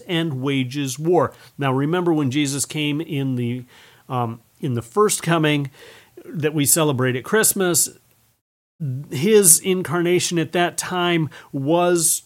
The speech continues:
to save the world and provide a way of salvation from our sins. However, in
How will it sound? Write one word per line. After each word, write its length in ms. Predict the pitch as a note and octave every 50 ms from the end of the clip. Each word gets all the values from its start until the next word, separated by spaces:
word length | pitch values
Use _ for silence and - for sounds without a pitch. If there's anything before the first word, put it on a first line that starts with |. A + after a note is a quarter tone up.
| _ _ -
to 560 | - - - - - F3+ E3 D#3+ D#3+ D#3+ D3+
save 920 | - - - - - - - F#3+ F#3+ F#3+ F#3+ F#3+ F#3+ F3+ D#3 D3 C#3+ C#3 C#3
the 100 | C#3+ C3+
world 680 | B2 A#2+ A#2+ C3 C3 B2 B2 A#2+ A#2+ A#2 A#2+ A#2 A#2+
and 120 | B2+ A#2 -
provide 440 | B2 A#2 A2 C#3+ C#3 C#3+ D3+ C#3
a 80 | C#3 B2+
way 720 | A#2+ A#2+ A#2+ B2+ B2 A#2 A#2 C#3 D3+ E3+ F3+ F#3 F#3 F3+ -
of 200 | E3 D3+ B2+ -
salvation 1000 | - - D3 B2+ B2 B2 A#2 C#3 D3 D3+ D3+ D3 - - E3 D3+ D3 C#3+ C3 - _ _ - - _ _ _ _
from 260 | - - B2+ A#2 A2
our 120 | A2 G#2+
sins. 720 | - - - - G3+ G3 D#3 B2 G#2 G2+ G2 - - - - _ _ _ _ _ _ _ _ _ _ _ _ _ _ _
However, 680 | - - C#3+ D#3 D#3 F3+ F#3+ G3 F#3 C#3+ D#3+ E3 E3+ E3
in 420 | E3 - G3+ D#3 C3+ C3 B2+ A#2